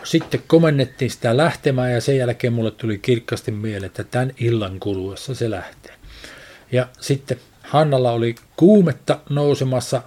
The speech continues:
kun häntä palelti ja vilutti aika paljon, ja hän meni sitten nukkumaan, mutta yhdeltätoista illalla tuli sitten hänelle lämmin olo, ja kun hän sitten riisui ylimmäiset vaatteet, niin ei tullutkaan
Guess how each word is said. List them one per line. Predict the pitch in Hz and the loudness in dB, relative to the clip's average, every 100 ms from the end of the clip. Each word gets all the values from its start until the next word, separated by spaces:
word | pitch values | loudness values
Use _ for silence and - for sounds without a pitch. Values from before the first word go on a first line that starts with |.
| - | -2
kun | 123 | 0
häntä | 110 110 113 - | 0 -2 -4 2
palelti | 135 143 139 120 127 131 - | 4 6 6 2 -2 -2 0
ja | 120 120 | 0 2
vilutti | 139 139 120 - 131 | 2 2 0 -6 -6
aika | 117 110 - | -4 -6 2
paljon, | 143 170 165 160 - - | 4 6 6 2 -4 -4
ja | 120 | -2
hän | 131 123 - | -2 -4 -4
meni | 120 113 117 | 0 0 0
sitten | - 123 | -2 0
nukkumaan, | 160 170 - 139 131 | 2 0 0 0 0
mutta | 117 - 135 | -2 -4 0
yhdeltätoista | 156 151 135 - 127 95 - - - - - - - _ | 4 4 2 0 -2 0 -4 -6 -12 -20 -20 -20 -20 _
illalla | 139 139 123 113 | 2 2 2 0
tuli | 104 123 113 | 0 2 2
sitten | 104 107 - - - - _ - - _ | 0 -6 -8 -10 -10 -20 _ -20 -20 _
hänelle | - 127 113 92 92 | -4 0 0 -2 -2
lämmin | 135 180 160 143 | 2 2 2 0
olo, | 143 143 127 | 2 4 6
ja | 120 117 - - _ - - | 4 0 -4 -14 _ -20 -4
kun | 131 | -2
hän | 107 120 - - | 0 -2 -6 -16
sitten | - 123 120 120 - | -4 -4 -2 -6 -4
riisui | 117 139 120 127 | -2 -2 -2 -2
ylimmäiset | 127 120 113 117 113 | -2 -2 -2 -4 -4
vaatteet, | 123 113 - 113 - | -2 -2 -4 -8 -6
niin | 113 - - - | -8 -10 -20 -4
ei | 131 | -2
tullutkaan | 113 214 214 143 - | 4 4 4 0 -4